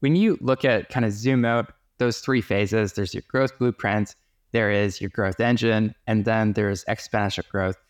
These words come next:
Each of them builds on top of each other, and they all have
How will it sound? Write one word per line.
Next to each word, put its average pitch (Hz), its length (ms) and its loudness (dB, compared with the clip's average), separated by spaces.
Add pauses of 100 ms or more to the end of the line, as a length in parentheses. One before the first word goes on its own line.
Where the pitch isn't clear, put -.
(280)
Each 139 220 0
of 180 80 2
them 156 360 0
builds 117 360 0 (100)
on 113 200 0
top 101 320 -4
of 123 120 -6
each 139 220 -2
other, 151 340 0 (200)
and 123 100 0
they 127 100 0
all 143 240 0
have 135 300 0